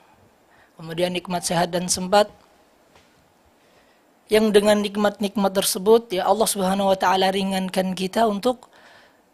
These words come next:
melakukan berbagai macam amal kebaikan. Yang dengan nikmat-nikmat tersebut, Allah Subhanahu wa taala ringankan kita untuk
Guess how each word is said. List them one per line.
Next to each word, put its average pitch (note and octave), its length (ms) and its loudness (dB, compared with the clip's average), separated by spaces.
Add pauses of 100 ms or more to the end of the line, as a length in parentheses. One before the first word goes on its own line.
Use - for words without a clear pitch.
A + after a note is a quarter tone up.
(1500)
melakukan F#3+ 400 -2
berbagai E3+ 480 -4
macam E3 320 -6
amal D#3+ 240 -6
kebaikan. D#3 560 -8 (400)
Yang G3 240 0
dengan G3+ 240 -2
nikmat-nikmat G3 800 -6
tersebut, G3+ 480 -2
Allah F#3 240 -4
Subhanahu F#3 480 -2
wa F3+ 80 -2
taala F#3+ 320 0
ringankan G3 640 -6
kita F#3+ 240 -4
untuk F#3 240 -6